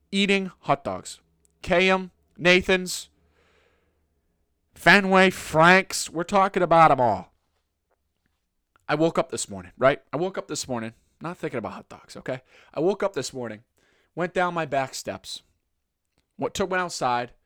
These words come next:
and felt the air. I took a nice, big, deep breath in. <sighs> Oh, yeah. Yep. The air was crisp. I loved it.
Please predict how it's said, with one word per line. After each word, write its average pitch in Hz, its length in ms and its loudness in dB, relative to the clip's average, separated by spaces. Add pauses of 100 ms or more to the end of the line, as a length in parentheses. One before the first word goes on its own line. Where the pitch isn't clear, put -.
(260)
and 113 140 -14
felt 117 320 -4
the 107 180 -8
air. 92 120 -10
I 98 40 -10
took - 220 -14
a 113 60 -8
nice, 113 260 -8
big, 113 440 -6 (160)
deep 110 280 -14
breath 104 260 -12
in. 92 280 -18
<sighs> - 60 -20 (2500)
Oh, 127 400 -10 (300)
yeah. 104 200 -14 (640)
Yep. 113 240 -10 (160)
The 120 120 -6 (100)
air 156 640 6 (360)
was 127 240 -2
crisp. - 420 -14 (760)
I 156 80 4
loved 139 320 -2
it. 101 100 -10